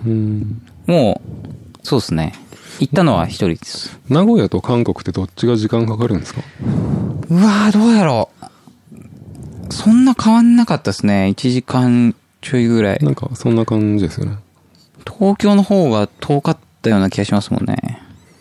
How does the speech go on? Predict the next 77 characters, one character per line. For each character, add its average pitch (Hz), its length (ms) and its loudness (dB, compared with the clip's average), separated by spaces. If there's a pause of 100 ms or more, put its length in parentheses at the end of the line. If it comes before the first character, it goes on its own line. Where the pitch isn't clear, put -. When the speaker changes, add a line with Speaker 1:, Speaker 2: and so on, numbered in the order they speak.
(340)
Speaker 1:
な 185 80 2
ん - 20 -2
か 120 100 0
去 180 160 2
年 147 200 4
東 127 200 2
京 139 200 2
に 139 200 2
コ 139 140 0
ー 139 40 4
ラ 143 100 2
ス 151 100 0
モ 147 100 2
チ - 120 -6
ブ 90 220 0
ラ 107 120 2
イ 101 80 2
ブ、 90 180 0
去 - 160 -2
年 113 120 2
で 80 80 0
し - 40 -10
た 113 80 -6
っ - 40 -10
け？ - 60 -6
行 - 100 -16
っ - 20 -20
て - 160 -2
ま 101 100 2
し - 80 -8
た 104 80 -4
け 107 80 -4
ど。 110 80 -6
Speaker 2:
は 151 200 0
い 123 60 2
は 104 100 2
い 95 40 0
は 95 180 0
い。 104 140 -6
Speaker 1:
今 147 100 -14
年 147 280 -2
は 143 140 2
行 135 80 -2
か 139 80 0
な 135 80 0
か 104 60 -2
っ - 40 -6
た - 80 -10
ん 98 40 -6
で 92 60 -12
す - 60 -12
か？ 139 160 -10 (760)
Speaker 2:
今 - 200 -4
年 - 400 0
は 226 140 4
行 196 100 -2
か 208 140 2
な 202 120 4
か 180 60 2
っ 127 60 -4
た 107 120 -2
で 98 40 0
す 98 140 -4
ね。 92 520 0
来 190 260 2
年 202 420 4 (1200)
行 - 100 -4
く 156 100 0
予 151 120 4
定 147 180 0
で 143 80 2
す - 100 -6
け - 80 -2
ど 87 60 -2
ね。 95 320 -4 (320)
Speaker 1:
う 110 60 0
ん。 101 580 -2